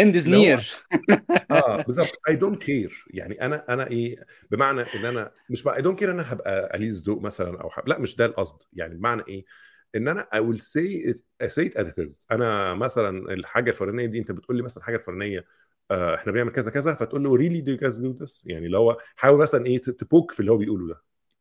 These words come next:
Speaker 2: فاهم؟
Speaker 1: لا،
Speaker 2: يعني،
Speaker 1: لا،
Speaker 2: اللي هو،
Speaker 1: لا،
Speaker 2: طب أنا ما عندي،
Speaker 1: لا، لا.
Speaker 2: ما أنا بقول لك،
Speaker 1: محمد، لا،
Speaker 2: خلي
Speaker 1: لا.
Speaker 2: بالك، خلي بالك
Speaker 1: أنت
Speaker 2: إن
Speaker 1: ما
Speaker 2: من حقك
Speaker 1: تحاولش
Speaker 2: تعمل
Speaker 1: تاخده
Speaker 2: اللي أنت
Speaker 1: الباب ده،
Speaker 2: عايزه.
Speaker 1: لأن في، في
Speaker 2: خلي
Speaker 1: مشكلة
Speaker 2: بالك.
Speaker 1: كبيرة جدًا.
Speaker 2: ما أنا
Speaker 1: أنت،
Speaker 2: بقول لك،
Speaker 1: أنت
Speaker 2: أنا
Speaker 1: لو
Speaker 2: مش بقول لك إن
Speaker 1: خدت
Speaker 2: ده
Speaker 1: حد
Speaker 2: ال-،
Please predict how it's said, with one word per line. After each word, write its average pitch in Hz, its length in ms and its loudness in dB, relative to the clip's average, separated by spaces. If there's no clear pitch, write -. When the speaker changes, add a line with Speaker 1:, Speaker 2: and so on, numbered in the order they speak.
Speaker 2:
فاهم؟ 110 260 -4
Speaker 1:
لا، 156 220 6
Speaker 2:
يعني، 139 100 8
Speaker 1:
لا، 123 100 4
Speaker 2:
اللي 117 100 2
هو، 117 80 4
Speaker 1:
لا، - 120 -4
Speaker 2:
طب 131 120 -4
أنا 156 80 0
ما 139 100 -2
عندي، 147 180 -2
Speaker 1:
لا، 156 140 -4
لا. 131 140 -6
Speaker 2:
ما 127 100 8
أنا - 20 10
بقول 220 160 8
لك، - 60 4
Speaker 1:
محمد، 156 220 0
لا، 175 100 2
Speaker 2:
خلي 170 80 6
Speaker 1:
لا. - 40 0
Speaker 2:
بالك، 233 340 4
خلي 147 140 -2
بالك - 120 2
Speaker 1:
أنت 185 60 2
Speaker 2:
إن 160 60 4
Speaker 1:
ما 143 40 4
Speaker 2:
من 123 60 0
حقك - 40 -4
Speaker 1:
تحاولش 185 200 6
Speaker 2:
تعمل 170 100 2
Speaker 1:
تاخده 190 200 4
Speaker 2:
اللي 165 140 6
أنت 190 120 2
Speaker 1:
الباب 190 100 6
ده، 165 80 4
Speaker 2:
عايزه. 131 140 2
Speaker 1:
لأن 143 120 -4
في، - 120 -14
في - 60 -18
Speaker 2:
خلي 180 140 -2
Speaker 1:
مشكلة 147 240 2
Speaker 2:
بالك. 170 160 2
Speaker 1:
كبيرة 143 220 0
جدًا. 151 280 -4
Speaker 2:
ما - 80 -12
أنا - 80 0
Speaker 1:
أنت، - 60 0
Speaker 2:
بقول 127 120 2
لك، 165 80 -4
Speaker 1:
أنت - 80 -6
Speaker 2:
أنا 127 40 0
Speaker 1:
لو 123 60 0
Speaker 2:
مش 120 40 -4
بقول 127 120 2
لك 131 60 0
إن 123 60 0
Speaker 1:
خدت 113 80 2
Speaker 2:
ده 123 60 6
Speaker 1:
حد 110 260 -4
Speaker 2:
ال-، - 280 -16